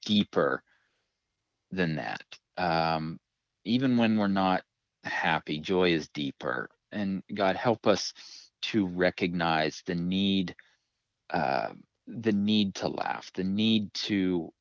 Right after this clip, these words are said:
to implicate ourselves in the joke, the, the need to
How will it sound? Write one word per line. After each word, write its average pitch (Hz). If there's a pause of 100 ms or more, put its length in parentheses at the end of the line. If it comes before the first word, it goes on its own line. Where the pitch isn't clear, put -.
(460)
to 92 (1120)
implicate 117
ourselves 95
in 87
the 80
joke, 71 (140)
the, 87
the 90 (220)
need 117
to 101